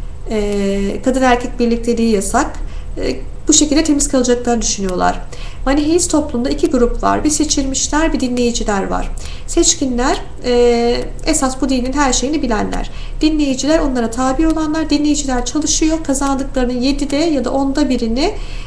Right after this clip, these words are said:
e, şeylere veriyorlar. E, Aysel Hanım diyor ki nasıl devam ediyor nesilleri? Belki de bu yüzden acayip misyoner bir din maniheizm.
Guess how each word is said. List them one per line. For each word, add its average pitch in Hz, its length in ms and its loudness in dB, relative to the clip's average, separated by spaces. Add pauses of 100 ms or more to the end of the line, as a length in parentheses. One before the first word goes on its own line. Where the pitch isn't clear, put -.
(120)
e, 240 480 6
şeylere 254 420 4
veriyorlar. 180 640 0 (1300)
E, 240 160 6
Aysel 262 360 4
Hanım 294 220 2
diyor 359 180 4
ki 269 100 0
nasıl 269 300 2
devam 220 340 4
ediyor 214 260 2
nesilleri? 220 580 0
Belki 269 320 2
de 233 160 2
bu 269 60 0
yüzden 254 440 0
acayip 262 500 0
misyoner 247 560 0
bir 214 200 0
din 202 300 0
maniheizm. 202 640 0